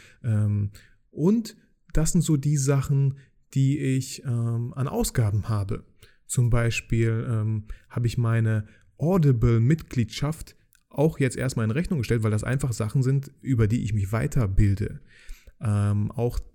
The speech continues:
auch mein Podcast hier, der läuft über Soundcloud, da zahle ich jeden Monat neun Euro.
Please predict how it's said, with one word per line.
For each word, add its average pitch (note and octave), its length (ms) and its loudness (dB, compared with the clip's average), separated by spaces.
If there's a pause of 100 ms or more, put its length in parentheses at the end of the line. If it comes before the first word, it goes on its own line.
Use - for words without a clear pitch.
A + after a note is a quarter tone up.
auch A#2 220 -4
mein A2 260 0
Podcast - 500 4
hier, - 240 -4 (300)
der A2+ 80 4
läuft A#2 200 2
über G#2 140 2
Soundcloud, C3+ 520 -2
da G2+ 100 0
zahle G#2+ 220 -2
ich G2+ 100 -6
jeden A#2 180 2
Monat A#2+ 260 0
neun A2+ 220 0
Euro. - 380 -4